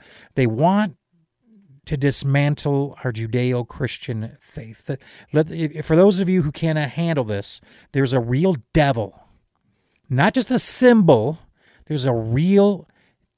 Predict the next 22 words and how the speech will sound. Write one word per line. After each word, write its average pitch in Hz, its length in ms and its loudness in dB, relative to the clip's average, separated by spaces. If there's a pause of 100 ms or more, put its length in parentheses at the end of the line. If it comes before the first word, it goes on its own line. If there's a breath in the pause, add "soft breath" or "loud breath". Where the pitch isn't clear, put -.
(340)
devil 139 380 0
who's 110 220 -6
been 127 180 -2
at 123 160 -4
work 127 260 -2
on 117 80 -2
the 123 160 -4
earth 127 300 -6
for 117 100 -8
thousands 160 560 -2
of 151 140 -2
years, 123 300 -2
and 110 100 -6
you're 107 100 -6
seeing 208 480 2
a 139 80 -2
lot 120 180 0
of 117 40 -4
this 120 100 -6
being 131 240 -6
played 135 280 -2
out 120 280 -4